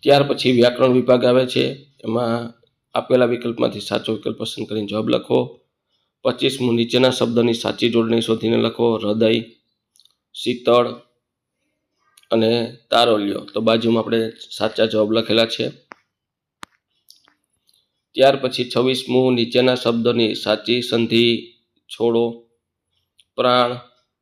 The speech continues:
તો પ્ર વત્તા અણ, રાજેન્દ્ર, રાજા વત્તા ઇન્દ્ર, વિષાદ, વિષ વત્તા સાદ. ત્યાર પછી બ, નીચેના શબ્દની સાચી સંધિ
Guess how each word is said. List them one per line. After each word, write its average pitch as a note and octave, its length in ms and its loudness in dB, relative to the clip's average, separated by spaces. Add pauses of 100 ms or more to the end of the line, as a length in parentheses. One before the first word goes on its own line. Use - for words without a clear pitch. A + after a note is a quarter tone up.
(680)
તો G#2+ 80 -4
પ્ર A2+ 180 -4
વત્તા A#2 420 2 (120)
અણ, B2 200 4 (240)
રાજેન્દ્ર, A#2 500 2 (320)
રાજા A2+ 340 -2
વત્તા A2+ 360 0
ઇન્દ્ર, A#2 260 0 (380)
વિષાદ, A#2 500 2
વિષ A#2+ 400 -2
વત્તા G#2+ 360 0
સાદ. A2+ 340 0 (1200)
ત્યાર C3 180 4
પછી C3 260 -2
બ, A#2 140 0 (220)
નીચેના B2+ 400 0
શબ્દની A#2+ 440 -2
સાચી G#2+ 400 -4
સંધિ A2+ 420 -2